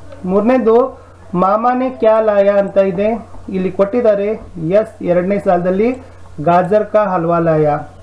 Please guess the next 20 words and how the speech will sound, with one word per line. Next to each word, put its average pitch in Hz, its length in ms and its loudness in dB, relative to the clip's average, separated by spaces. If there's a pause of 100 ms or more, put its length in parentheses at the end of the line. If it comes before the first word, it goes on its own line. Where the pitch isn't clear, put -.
So 170 120 2
ರಾಜುವಿನ 175 580 2
ಮಾಮ 202 300 2 (600)
ಏನ್ 202 200 0
ತಂದಿದ್ದಾನಪ್ಪ 185 540 0
ಅಂದ್ರೆ 202 240 0
ಗಜ್ಜರಿಯ 190 520 2
ಹಲ್ವಾವನ್ನ 165 580 2
ತಂದಿದ್ದಾನೆ. 170 760 0 (100)
So 185 60 -2
the 170 140 0
right 165 200 2
answer 202 480 0 (360)
ಮಾಮಾನೆ 175 580 0
ಗಾಜರ್ 160 500 0
ಕಾ 196 260 0
ಹಲ್ವಾ 160 380 0
ಲಾಯಾ. 180 360 0 (560)
ನಾಲ್ಕನೇ 220 340 2
ಪ್ರಶ್ನೆ 220 600 0